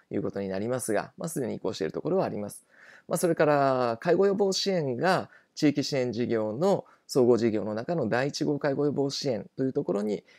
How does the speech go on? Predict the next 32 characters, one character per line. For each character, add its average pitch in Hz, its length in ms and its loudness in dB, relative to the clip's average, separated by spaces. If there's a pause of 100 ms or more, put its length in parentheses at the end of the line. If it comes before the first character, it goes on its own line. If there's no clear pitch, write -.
(140)
一 135 200 0
部 117 100 4
移 104 60 0
行 110 160 -2
し - 60 -10
て 110 80 -2
い 101 40 2
る 98 80 -6
と - 260 -6
い - 80 -6
う 143 60 -4
の 185 100 -2
も 202 80 0
あ 156 40 0
り 107 100 -4
ま 107 100 -10
す - 120 -14
ね。 180 180 -4 (340)
で 127 120 -2
す - 120 -8
か 120 80 -2
ら、 143 140 2
介 117 180 0
護 113 100 4
予 110 80 4
防 104 180 -2
支 - 160 -8
援 98 140 -6
の 101 80 -6
一 - 200 -6
部 190 80 2
や、 123 200 -2